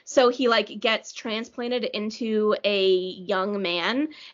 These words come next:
and is promised, like, "When you wanna return, we'll keep your skin. You'll be able to come back." And he, like, goes and visits his wife,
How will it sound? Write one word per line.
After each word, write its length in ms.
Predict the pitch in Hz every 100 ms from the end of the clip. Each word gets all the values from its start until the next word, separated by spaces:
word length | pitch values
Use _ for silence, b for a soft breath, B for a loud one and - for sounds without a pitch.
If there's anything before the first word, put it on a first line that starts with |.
| -
and 100 | 226
is 100 | 220
promised, 500 | - 214 214 226 226
like, 180 | 202
"When 200 | 214 226
you 100 | 226
wanna 260 | 214 202 220
return, 640 | 220 220 359 330 285 269
we'll 160 | 208 214
keep 280 | - 262 262
your 100 | 269
skin. 600 | - 359 294 240 254 262
You'll 160 | 214
be 140 | 214 220
able 160 | 226
to 120 | 220
come 160 | - 233
back." 460 | 233 214 185 233 - B B B -
And 140 | 226
he, 140 | 269 254
like, 200 | 214 214
goes 280 | 220 226
and 120 | 247 214
visits 340 | 214 220 -
his 180 | 196 226
wife, 640 | 214 226 254 254 - -